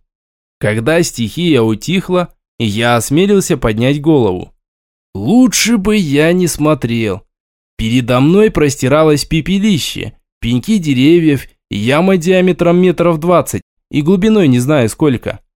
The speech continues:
За бруствером я дна не видел. Подо мной зашевелился Жуль.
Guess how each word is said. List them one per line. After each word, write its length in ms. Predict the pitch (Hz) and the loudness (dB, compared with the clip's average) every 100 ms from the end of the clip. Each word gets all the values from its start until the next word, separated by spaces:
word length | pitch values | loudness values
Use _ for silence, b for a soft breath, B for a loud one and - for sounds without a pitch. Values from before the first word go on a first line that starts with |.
| _ _ _ | _ _ _
За 280 | - 95 117 | -8 -2 -2
бруствером 680 | 196 147 220 - 151 110 95 | 0 2 2 0 0 0 -2
я 220 | 92 104 | -4 -4
дна 200 | 110 120 | 0 0
не 180 | 151 202 | 2 2
видел. 380 | 196 120 95 90 _ _ - | 0 -2 -8 -14 _ _ -6
Подо 280 | 101 104 110 | -4 -2 0
мной 240 | 123 196 | 2 2
зашевелился 800 | 180 147 110 107 113 143 127 147 | 2 0 -2 -2 0 0 2 -2
Жуль. 340 | 147 147 98 | 0 -2 -4